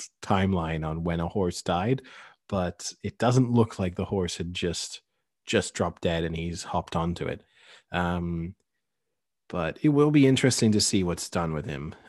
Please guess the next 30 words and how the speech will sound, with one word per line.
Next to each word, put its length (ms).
I 160
don't 260
know 160
what 220
the 80
simple, 600
I 80
don't 140
know 100
what 140
the 60
proper 500
punishment 520
is. 220
Banning 380
him 100
from 160
training 320
forever 480
in 140
some 280
ways 240
seems 280
maybe 220
a 80
little 240
bit 140
harsh 340
to 100
me, 220